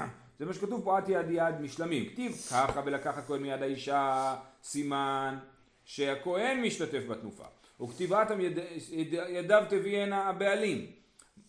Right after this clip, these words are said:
אז לומדים יד יד. מה כאן אצלנו הכהן עושה את התנופה? אף להלן, גם בשלמים הכהן עושה את התנופה. ומה להלן בעלים? וגם מה אתה רואה בש-, בשלמים הבעלים משתתפים בתנופה? אף כאן הבעלים משתתפים בתנופה.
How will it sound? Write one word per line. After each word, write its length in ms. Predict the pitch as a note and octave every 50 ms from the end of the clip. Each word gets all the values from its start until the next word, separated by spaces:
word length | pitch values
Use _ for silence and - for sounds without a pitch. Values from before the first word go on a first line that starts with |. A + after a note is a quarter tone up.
| -
אז 180 | - A2+ A#2 A#2+
לומדים 280 | C#3+ D3+ D#3+ F#3+ G3+ F#3+
יד 240 | F3+ F#3 F3 E3 D3 C#3+
יד. 260 | C#3 A2 F#2+ F#2+ G#2+
מה 220 | B2 F3 G#3+ G3+
כאן 280 | - - D#3 C3+ C3+ C#3
אצלנו 460 | C3+ C3+ - C#3 D3 C#3+ C#3+ C#3+ C#3+
הכהן 400 | C3+ - - C3+ C3 C#3 C#3 C#3
עושה 180 | C3+ - - C3+
את 80 | B2+
התנופה? 680 | C#3 C3+ C#3 C3+ A#2+ - C#3 C3 C3 C3 C3 C3 B2 C#3
אף 120 | C3+ A#2 D3+
להלן, 460 | D#3 D3 D3+ F3+ G#3+ G3 D#3 B2 G2+
גם 160 | A2 A2 A#2
בשלמים 580 | B2+ B2 - D#3+ D#3+ F#3+ A#3 A#3+ G#3 D3 G#2+ - - - - - -
הכהן 240 | B2 A#2+ D3+ D3+ C3+
עושה 180 | B2 A2+ A2+
את 80 | - A2
התנופה. 380 | G2+ - G#2+ G2 - - E2 C#2+ - - - - _ -
ומה 260 | G#2 G#2 A2+ B2 C#3
להלן 360 | D3+ D#3 D#3+ E3 E3+ F3 F3+ E3+
בעלים? 540 | F#3 F3+ F#3 A3 B3+ C4 B3 A3+ G#3 - - - - - A#2
וגם 420 | B2 A#2+ A#2 B2+ E3+ F#3 E3 E3
מה 100 | F3 F3
אתה 140 | E3 - C#3+
רואה 160 | C#3+ D3+ D#3
בש-, 300 | D3 C#3 C3+ B2+ - C#3
בשלמים 640 | C3 C3+ C#3+ - - D3+ D3 D#3+ F3+ E3+ D#3 C#3+ C3+
הבעלים 400 | A#2+ B2+ B2+ B2+ C#3 D#3 D3+ C#3
משתתפים 380 | B2 - A#2+ G#2 - A#2+ A#2+ A#2+
בתנופה? 460 | A#2 A#2+ B2+ A#2+ - - C3+ D3+ D#3 - - - - -
אף 220 | - - - -
כאן 180 | - C#4 D4+ C#4+
הבעלים 320 | C4 A#3 A#3+ A#3 G#3+ G#3
משתתפים 400 | G3+ - G3 F#3 F3 - F3+ E3
בתנופה. 560 | D#3+ D3+ C#3 - - - C3+ B2 A#2+ - A#2